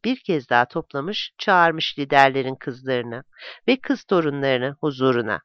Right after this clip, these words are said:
Bu sefer içlerinden biri eksikmiş. Genç Klatsop savaşçısı hiç vakit kaybetmeden Big River'a giden izlerin peşine düşmüş. Halk da peşindeymiş. Yüksek tepenin dibindeki kayalıkların üzerlerinde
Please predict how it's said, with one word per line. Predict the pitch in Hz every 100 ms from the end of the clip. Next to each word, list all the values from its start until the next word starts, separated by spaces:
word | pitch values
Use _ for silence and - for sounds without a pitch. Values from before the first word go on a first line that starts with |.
| _ _ - - - - -
Bu | 330
sefer | - 349 330 330
içlerinden | 294 254 - 208 196 170 151 147 151
biri | 180 170
eksikmiş. | - - 165 - 73 - - _ _ -
Genç | 190 214 214 -
Klatsop | - 185 220 - 165 135 _ _ _ _
savaşçısı | - 151 156 160 - 175 - 185 _ _ -
hiç | 311 - -
vakit | 254 240 -
kaybetmeden | 220 196 185 180 - 160 156 151 175 - _ -
Big | 247 208
River'a | 220 220 202 165
giden | 156 170 160 151
izlerin | - 214 226 247
peşine | 226 226 - 208 170
düşmüş. | 156 - 143 - - - _
Halk | - 226 -
da | 247
peşindeymiş. | 254 220 - 180 156 143 127 - - - _ -
Yüksek | - - 294 -
tepenin | 220 170 160 165
dibindeki | 180 185 185 190 -
kayalıkların | 180 170 180 - 214 254
üzerlerinde | 214 156 147 139 139 147 143